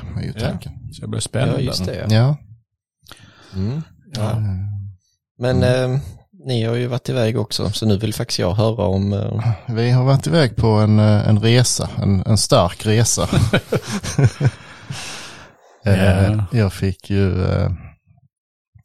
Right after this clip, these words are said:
Speaker 1: den, eh, stora fördelen att följa med Tobbe upp till norra Småland på en, eh, en väldigt fin mark där faktiskt, på en dovpyrsch i tre dagar, fyra nästan.
Speaker 2: Ja.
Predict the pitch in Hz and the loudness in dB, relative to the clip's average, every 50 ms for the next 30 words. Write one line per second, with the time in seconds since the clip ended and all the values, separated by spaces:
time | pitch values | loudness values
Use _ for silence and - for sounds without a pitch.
0 | - - - _ _ - 87 90 98 90 90 87 87 87 87 87 87 85 85 82 | -18 -18 -18 _ _ -8 -4 0 2 2 2 4 2 2 2 2 2 2 2 0
1 | 85 87 - - - 98 113 - - - - - 107 113 - - 90 92 92 90 | -2 -2 -4 -2 0 0 2 2 2 0 0 0 0 0 0 0 0 0 0 0
2 | 98 95 - - 101 101 98 98 101 101 123 127 - 85 - - 98 98 120 139 | 0 -2 -4 -2 -2 0 0 0 0 2 2 0 0 -2 -2 -2 0 0 0 0
3 | 123 - 78 78 87 98 98 - - - - - 90 90 92 92 92 - - _ | 0 -4 -4 -2 -2 -4 -4 -4 -6 -8 -6 -4 -4 -4 -4 -4 -8 -10 -14 _
4 | _ _ - _ - 110 117 117 - 98 98 - - - 135 104 73 - 65 64 | _ _ -14 _ 2 4 4 4 4 2 0 0 0 2 2 2 2 0 -2 -2
5 | 64 90 87 - - - _ _ _ _ _ _ _ _ _ _ _ _ _ _ | -4 -4 -4 -10 -14 -20 _ _ _ _ _ _ _ _ _ _ _ _ _ _
6 | _ _ _ _ _ _ _ _ - - 95 87 - - 92 92 90 90 92 92 | _ _ _ _ _ _ _ _ -8 -6 -4 -4 -2 -2 0 2 2 2 2 2
7 | 92 92 90 90 - 101 101 98 107 - - 87 - - - 156 107 87 - 107 | 2 2 0 0 0 0 2 2 2 0 -2 -4 -6 -2 -2 -2 0 0 0 0
8 | 156 - 87 - - - - - 62 57 53 - - - - - - - - - | 0 0 -2 -2 -4 -10 -10 -8 -8 -8 -6 -6 -6 -8 -8 -8 -12 -8 -6 -6
9 | - - - - - - - 95 - - 87 90 90 90 87 - - - - 98 | -6 -6 -8 -10 -6 -4 -4 -4 -4 -4 -4 -4 -2 -4 -4 -6 -10 -6 -2 0
10 | 110 135 156 - - - - - 90 76 - - - - 82 87 87 - _ _ | 0 0 -2 -6 -6 -6 -6 -6 -6 -8 -8 -8 -8 -6 -6 -8 -10 -12 _ _
11 | _ _ _ _ _ _ _ _ _ _ _ _ _ _ _ _ _ - - - | _ _ _ _ _ _ _ _ _ _ _ _ _ _ _ _ _ -16 -10 -6
12 | 131 127 95 - 90 82 69 - - - - - - - - - - 71 90 98 | -6 -4 -4 -4 -4 -4 -4 -6 -8 -12 -20 -18 -16 -14 -10 -8 -8 -8 -6 -6
13 | 87 85 80 80 - - - - 87 - - - - - - - - _ _ - | -6 -6 -4 -6 -6 -6 -6 -10 -10 -12 -16 -20 -20 -20 -20 -20 -20 _ _ -6
14 | 104 110 127 | -6 -6 -6